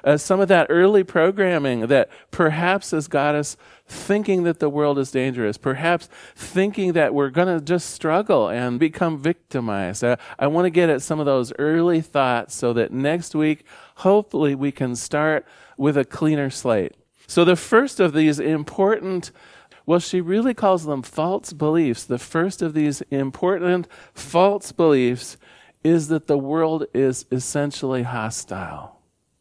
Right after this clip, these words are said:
And it's something that we learn from a very early age, don't we? That, that strangers are, are to be feared, that, uh, the people who live next door are probably unlike us. We've,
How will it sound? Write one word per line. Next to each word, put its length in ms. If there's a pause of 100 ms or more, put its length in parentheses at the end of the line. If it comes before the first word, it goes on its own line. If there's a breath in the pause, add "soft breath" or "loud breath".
(640 loud breath)
And 100
it's 160
something 380
that 180
we 100
learn 300
from 240
a 80
very 340
early 320
age, 460
don't 300
we? 180
That, 240 (300 loud breath)
that 200
strangers 840
are, 320
are 140
to 180
be 160
feared, 720
that, 320
uh, 180 (300 loud breath)
the 160
people 360
who 120
live 240
next 320
door 480
are 260 (220 loud breath)
probably 640
unlike 640
us. 300
We've, 220